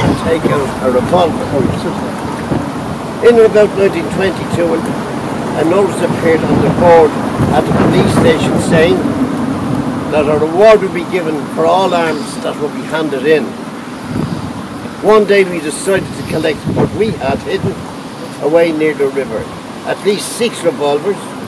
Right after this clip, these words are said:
one sword, two bayonets, and several carbide cans filled with bullets, small, medium, and very large, about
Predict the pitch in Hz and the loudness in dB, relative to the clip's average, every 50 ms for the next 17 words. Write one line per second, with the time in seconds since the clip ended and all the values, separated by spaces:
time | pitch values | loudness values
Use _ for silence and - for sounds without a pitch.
0 | - - - - - - - - - - - 160 196 208 208 175 127 - - 156 | -12 -12 -12 -12 -12 -12 -12 -14 -14 -10 -4 0 2 4 4 2 0 -2 0 2
1 | 147 147 170 196 - - - - - - - - - - - 196 226 196 - - | 2 4 2 2 0 -4 -8 -10 -10 -10 -10 -10 -10 -2 2 2 2 2 2 2
2 | 156 151 160 180 208 - - - - - - - - - - - 156 156 - - | 4 4 4 4 2 0 -2 -6 -8 -8 -8 -8 -8 -8 -6 -4 -2 -2 -2 -2
3 | - - - 233 240 220 - 170 160 143 - - 170 180 175 165 160 160 151 - | -2 2 6 6 6 6 4 0 -4 -6 -4 -2 0 2 2 2 2 0 0 -2
4 | - 139 151 151 139 135 127 - - - - - - - - - - - 196 196 | -4 -6 -4 -4 -2 -4 -4 -6 -8 -8 -8 -8 -8 -6 -6 -6 0 2 2 2
5 | 180 170 160 - - - - - 185 185 165 165 165 165 - - - 156 127 - | 2 0 -4 -4 -6 -6 -4 -2 -2 0 0 0 -4 -6 -8 -8 -8 -10 -10 -10
6 | - - - - - - - - 151 156 156 160 165 170 170 - - - 151 156 | -10 -10 -10 -10 -10 -10 -8 -6 -2 2 6 6 6 6 4 2 -4 -6 -4 -4
7 | 151 139 135 139 131 120 - - - - - - 107 104 - - - - - - | -4 -4 -6 -6 -6 -6 -8 -10 -10 -8 -6 -6 -6 -6 -6 -4 -4 -4 -4 -4
8 | 131 120 120 117 110 101 - - - - - - - - - - - - - - | -4 -4 -4 -4 -4 -6 -6 -6 -8 -8 -10 -10 -10 -10 -8 -8 -8 -6 -6 -6
9 | - - 143 139 131 | -4 -2 -2 -2 -2